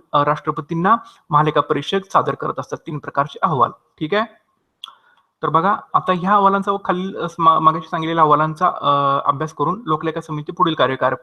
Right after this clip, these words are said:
पा-, पार पाडत असतं. तर पहिलं जे आहे केंद्र शासनाचे विनियोजन लेखे व वित्तीय लेखे याबरोबरच या लेख्यांवरील महालेखा परीक्षकांचे ऑडिट अहवाल यांची तपासणी करणे. ओके,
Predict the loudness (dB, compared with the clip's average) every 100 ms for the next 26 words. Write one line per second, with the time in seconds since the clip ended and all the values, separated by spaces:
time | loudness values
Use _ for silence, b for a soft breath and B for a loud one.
0 | _ 4 4 2 2 2 0 -2 0 -2
1 | B B B -8 -2 2 2 2 2 0
2 | -6 -10 b b 0 4 4 2 0 2
3 | 0 0 -4 0 2 2 0 -2 0 -2
4 | -2 -4 2 2 2 -4 -2 0 2 0
5 | -2 -4 -4 -6 2 4 6 4 4 0
6 | -2 _ -2 0 0 0 0 0 0 -2
7 | -8 b b -4 -2 0 0 2 0 0
8 | -2 -2 -2 0 0 4 4 4 4 4
9 | 2 2 -2 -2 -4 0 0 0 -2 0
10 | -2 -8 _ _ _ 0 2